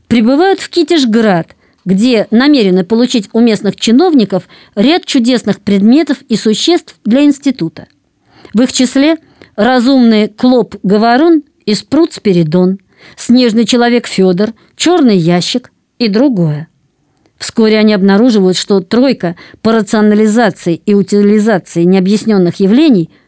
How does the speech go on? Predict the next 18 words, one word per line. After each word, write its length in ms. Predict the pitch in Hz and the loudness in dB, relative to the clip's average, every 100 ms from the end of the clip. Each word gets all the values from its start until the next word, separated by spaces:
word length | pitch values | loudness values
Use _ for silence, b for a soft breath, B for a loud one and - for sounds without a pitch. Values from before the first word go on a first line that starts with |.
| b | b
Тпруня, 640 | - - 302 311 202 165 170 b b b b | -12 -6 -2 2 2 0 -4 b b b b
обладает 540 | 196 196 262 294 392 | -2 0 0 0 0
одновременно 680 | 311 254 269 302 302 277 262 - | 0 0 2 2 2 2 0 -2
абсолютной 760 | 240 - 247 240 202 165 190 | -6 -2 0 2 0 0 0
властью, 560 | 180 226 349 - - - B B B | 2 2 0 -4 -12 -14 B B B
возмутительным 720 | 185 208 233 240 208 196 190 | -2 2 2 0 0 2 2
невежеством 760 | 190 190 269 294 - 180 170 - _ _ | 2 2 2 0 -2 -2 -4 -6 _ _
и 100 | 262 | -4
карикатурной 760 | 269 392 339 233 214 208 208 220 | -2 -2 0 -2 0 0 2 0
бюрократией. 760 | 220 214 208 170 160 143 175 - _ _ _ - | 0 -2 -2 -4 -6 -12 -16 -20 _ _ _ -8
Состав 440 | - 226 226 220 | -4 -2 -2 -4
тройки. 480 | - 285 311 - - _ _ _ _ _ - | -2 -2 -2 -6 -10 _ _ _ _ _ -4
Первый. 400 | 269 180 156 180 _ _ _ | -2 -2 -6 -18 _ _ _
Председатель-бюрократ 1160 | 233 247 247 214 208 190 185 214 220 269 311 - | -2 -2 -2 -2 0 0 0 -2 -2 -2 -4 -2
товарищ 460 | 214 226 220 - - | -2 0 -2 -4 -4
Лавр 480 | 202 220 247 269 285 | -2 0 0 -2 -4
Федотович 720 | - 233 214 214 226 233 - | -2 0 0 0 0 0 -2
Вунюков. 600 | - 196 247 262 269 156 | -2 0 2 2 0 -6